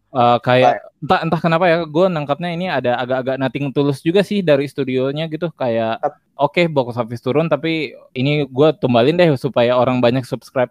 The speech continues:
Speaker 1: H B O Max gitu. Tangka-,
Speaker 2: Sebenarnya
Speaker 1: penangkapan gue ya. Soalnya
Speaker 2: dia
Speaker 1: nggak,
Speaker 2: menumbalkan
Speaker 1: kayak nggak ada
Speaker 2: semua
Speaker 1: sepanik
Speaker 2: sebenarnya.
Speaker 1: itu sih.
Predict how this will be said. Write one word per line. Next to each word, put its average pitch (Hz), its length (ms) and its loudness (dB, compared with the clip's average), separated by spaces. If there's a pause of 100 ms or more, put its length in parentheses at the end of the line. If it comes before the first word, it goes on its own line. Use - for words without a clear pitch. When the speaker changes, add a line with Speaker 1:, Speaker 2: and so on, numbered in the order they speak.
Speaker 1:
H 117 320 -10
B 120 80 -4
O 127 80 0
Max 139 320 -2
gitu. 120 320 -2 (320)
Tangka-, 127 240 0
Speaker 2:
Sebenarnya 139 240 0
Speaker 1:
penangkapan 127 400 0
gue 160 120 4 (120)
ya. 117 40 -2 (440)
Soalnya 180 320 2
Speaker 2:
dia - 0 -
Speaker 1:
nggak, 170 160 2
Speaker 2:
menumbalkan 143 160 6
Speaker 1:
kayak 156 160 6
nggak 151 160 4
ada 156 80 4
Speaker 2:
semua 185 80 2
Speaker 1:
sepanik 156 320 0
Speaker 2:
sebenarnya. 175 160 -4
Speaker 1:
itu 196 80 -4
sih. 220 160 -10